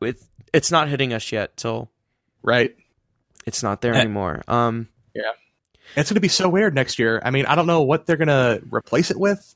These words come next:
Speaker 2: or, 'cause I, <sighs> I mean, if, if you try to just do, 'cause they're not gonna have this, you know, the Fear Factor Live there, right? That's gonna be
Speaker 1: My understa-,
Speaker 2: gone, maybe?
Speaker 1: so my understanding is the, um, Bill and Ted's not leaving for any other reason besides Fear Factor Live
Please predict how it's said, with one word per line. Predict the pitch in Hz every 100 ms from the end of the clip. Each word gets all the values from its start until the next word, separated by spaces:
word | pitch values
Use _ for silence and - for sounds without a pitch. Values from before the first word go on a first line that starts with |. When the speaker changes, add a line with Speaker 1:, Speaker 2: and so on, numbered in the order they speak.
| _
Speaker 2:
or, | 135 131 123 120 117 - _ _ _ _
'cause | - 147 -
I, | 143 -
<sighs> | - - - - - - -
I | 160
mean, | 165 151
if, | 156
if | 131 143
you | 139
try | 185
to | 196
just | 131 151 -
do, | 131 151 160 139 _ _ _ _ _
'cause | - 151
they're | 156
not | 220
gonna | 170
have | 113
this, | 104 - -
you | 113
know, | 127
the | 117
Fear | 98 180
Factor | 196 131 104
Live | 127 208
there, | 117 104
right? | 127 165 _ _ -
That's | 131
gonna | 170 127
be | 117 110 - _ _ _ _
Speaker 1:
My | 127 135 160
understa-, | 190 110
Speaker 2:
gone, | 180 226
maybe? | 277
Speaker 1:
so | 302 202 196
my | 190 202
understanding | 247 262 - 185 170 165
is | 147 131
the, | 131 123 120
um, | 117 113 110 110 - _ 107
Bill | 143 160
and | 160
Ted's | 127 123 113
not | 120 -
leaving | 120 120
for | - 113
any | 113 117
other | 120 120
reason | 113 117 120 127 120
besides | 113 - 110 110 110 110 -
Fear | - 110
Factor | - 95 - -
Live | - - - -